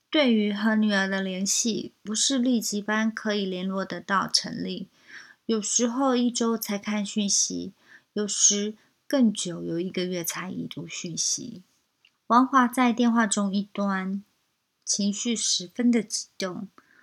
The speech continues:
他说香港一个抓鬼的某某鬼王是自己多年的好友，但王华本身是基督徒，按照常理是不会听信的。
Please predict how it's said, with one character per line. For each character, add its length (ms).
他 160
说 240
香 280
港 240
一 80
个 120
抓 240
鬼 220
的 300
某 180
某 180
鬼 220
王 300
是 200
自 220
己 160
多 240
年 180
的 80
好 460
友， 240
但 380
王 200
华 140
本 240
身 180
是 180
基 280
督 220
徒， 300
按 140
照 200
常 420
理 180
是 240
不 200
会 180
听 320
信 320
的。 120